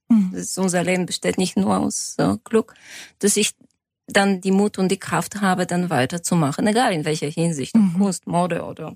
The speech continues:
Speaker 1: Sonstiges Leben.
Speaker 2: sonstiges
Speaker 1: Ja.
Speaker 2: Leben.
Speaker 1: Es gibt ein legendäres Zitat von Karl Lagerfeld, Sie
Speaker 2: Mhm.
Speaker 1: werden es mit Sicherheit kennen,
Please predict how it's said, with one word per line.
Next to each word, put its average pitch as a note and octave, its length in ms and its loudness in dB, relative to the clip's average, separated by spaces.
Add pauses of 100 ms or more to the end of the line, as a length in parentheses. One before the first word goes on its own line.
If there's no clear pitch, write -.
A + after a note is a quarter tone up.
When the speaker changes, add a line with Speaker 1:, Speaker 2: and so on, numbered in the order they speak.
(120)
Speaker 1:
Sonstiges F3 520 2
Leben. D#3+ 180 2 (100)
Speaker 2:
sonstiges F3 400 0
Speaker 1:
Ja. A3 280 2
Speaker 2:
Leben. F3 180 -4
Speaker 1:
Es A#3+ 160 -2
gibt - 220 -6
ein A#3+ 280 0
legendäres C#4 720 0
Zitat A3+ 420 -2
von A#3 160 0
Karl F#3+ 280 0
Lagerfeld, A3+ 680 0
Sie A3 80 0
Speaker 2:
Mhm. G3 60 2
Speaker 1:
werden G3 160 2
es G#3 100 -2
mit G#3+ 120 0
Sicherheit G3+ 460 0
kennen, B3+ 480 0